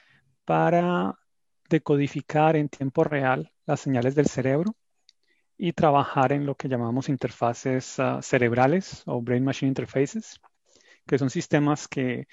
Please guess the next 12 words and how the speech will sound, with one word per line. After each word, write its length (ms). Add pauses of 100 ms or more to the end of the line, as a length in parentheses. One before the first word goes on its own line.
(400)
pueden 220
servir 280
para 200
desarrollar 480
prótesis 560
que 100
son 400
controladas 920
con 180
la 80
actividad 460
cerebral. 500